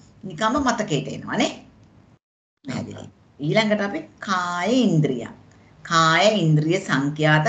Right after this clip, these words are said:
කාය ප්‍රසාද රූපය. කතිහි කන්දේහි කති ආයතනේ කතිහි ධාතුවේ සම්පයුක්තන්තේ. දැන් දැක්කනේ අහන්නේ ස්කන්ධ ආයතන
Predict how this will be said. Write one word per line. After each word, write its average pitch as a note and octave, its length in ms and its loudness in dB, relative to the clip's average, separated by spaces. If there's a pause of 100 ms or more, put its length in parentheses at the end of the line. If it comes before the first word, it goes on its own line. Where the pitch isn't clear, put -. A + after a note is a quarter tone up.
කාය D#3+ 320 2
ප්‍රසාද D3+ 460 -2
රූපය. F#3 420 0 (800)
කතිහි F#3 420 0
කන්දේහි G#3 540 4
කති F#3+ 400 0
ආයතනේ G3+ 440 2
කතිහි G3+ 440 -2
ධාතුවේ G#3 400 -4
සම්පයුක්තන්තේ. C#3+ 760 -4
දැන් D3 180 -2
දැක්කනේ A#3 340 0
අහන්නේ F#3+ 480 0
ස්කන්ධ G#3 480 -2
ආයතන G#3 440 0